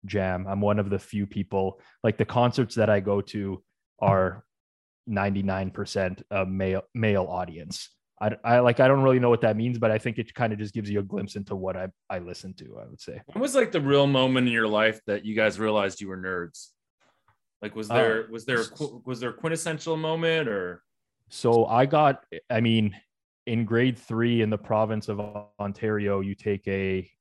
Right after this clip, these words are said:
Speaker 1: a, what is essentially an I Q test to
Speaker 2: Mm-hmm.
Speaker 1: decide whether or not you're going to get advanced or not. And I did get advanced. So when I was in grade five, I was starting to do grade six work.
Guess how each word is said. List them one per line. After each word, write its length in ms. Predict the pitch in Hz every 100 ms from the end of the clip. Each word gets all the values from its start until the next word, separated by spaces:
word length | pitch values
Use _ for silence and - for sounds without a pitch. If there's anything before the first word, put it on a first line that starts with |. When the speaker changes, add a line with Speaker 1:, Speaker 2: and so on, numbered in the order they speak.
| _ -
Speaker 1:
a, 340 | 98 95 92 95 _ _ _
what 180 | 107 101
is 120 | 98
essentially 560 | 98 - 104 101 101 98
an 80 | 95
I 160 | 92
Q 240 | - 104 101
test 440 | - 120 - - -
to 60 | 98
Speaker 2:
Mm-hmm. 40 |
Speaker 1:
decide 340 | 98 113 101
whether 260 | 98 98 98
or 40 |
not 220 | 98 95 95
you're 100 | 98
going 100 | 95
to 60 |
get 160 | 95 95
advanced 480 | 92 95 101 - 113
or 40 |
not. 320 | 110 117 120 _ _ _ _ -
And 180 | 98
I 60 | 98
did 520 | 98 107 101 110 - -
get 160 | 107 101
advanced. 520 | 92 98 101 98 -
So 140 | - 98
when 160 | 101
I 80 | 101
was 360 | 101 98 - - _ _
in 180 | 113 107
grade 380 | 104 110 110 104 _ _ _
five, 500 | 107 107 101 95 - _ -
I 80 | 107
was 180 | 95 - _ -
starting 400 | - 104 101 95
to 80 | 98
do 140 | 98
grade 300 | 95 95 92
six 300 | - 104 -
work. 320 | 117 131 -